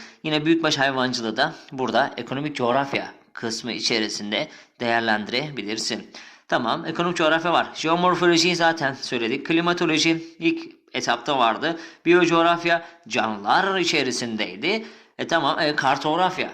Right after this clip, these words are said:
E, kartografya nedir arkadaşlar? Harita bilimidir. Yani haritalarla ilgilenir. E, burada haritayla alakalı bilgimiz var mı? Yok. O zaman doğru cevap E seçeneğidir.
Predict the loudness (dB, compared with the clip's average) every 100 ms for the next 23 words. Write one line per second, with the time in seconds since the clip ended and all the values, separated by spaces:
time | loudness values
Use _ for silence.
0 | -14 -20 -16 -4 0 0 2 2 2 0
1 | -2 2 2 2 0 2 0 -2 -4 -8
2 | 2 2 2 2 2 2 0 -4 -2 0
3 | 0 0 -2 -14 -8 0 0 2 2 4
4 | 2 4 2 2 -2 -2 -2 -2 -2 -2
5 | -4 -16 -8 -4 -2 0 0 0 0 2
6 | 0 -2 -2 0 0 0 2 2 2 -2
7 | -8 -16 -6 -2 -2 -6 -16 -14 -6 -4
8 | -4 -4 -6 0 0 0 -16 -20 _ -4
9 | -4 -4 -10 -12 -16 -14